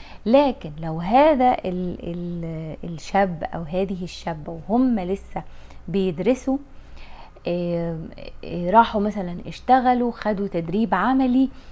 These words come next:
ما بيحصل لهمش صدمة المستقبل دي، لأنه بيكونوا already شافوا الحاجات دي. فلما نع-، نقعد نعمل السيناريوهات دي بينا وبين نفسنا،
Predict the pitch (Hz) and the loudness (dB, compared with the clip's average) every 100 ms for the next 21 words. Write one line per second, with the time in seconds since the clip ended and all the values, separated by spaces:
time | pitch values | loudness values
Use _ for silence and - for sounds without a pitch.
0 | - - - 170 160 185 - 185 190 185 | -18 -18 -10 -8 -4 -6 -4 -4 -2 0
1 | 226 - 185 196 185 180 170 175 - 180 | -2 -2 -4 -2 -2 -6 -6 -8 -6 -4
2 | - 175 165 185 208 196 - - - 170 | -4 -6 -6 -2 -2 -4 -8 -14 -10 -8
3 | 160 165 165 - 202 202 170 175 214 226 | -8 -8 -8 -4 -4 -4 -6 -6 -2 -2
4 | 185 - 196 190 175 - - - 156 - | -2 -2 -2 -2 -8 -12 -14 -14 -12 -10
5 | 156 156 156 160 160 - 175 175 175 175 | -8 -10 -10 -10 -10 -6 -4 -4 -4 2
6 | 269 311 254 220 262 277 214 170 - - | 2 2 0 2 4 4 4 0 -6 -14
7 | - 220 302 302 214 180 - 175 165 170 | -6 2 2 2 0 -2 -8 -8 -8 -8
8 | 165 196 220 175 196 190 220 208 170 170 | -6 -2 -2 -2 -4 -2 -2 -2 -4 -4
9 | 196 170 - - 175 | -4 -4 -8 -8 -6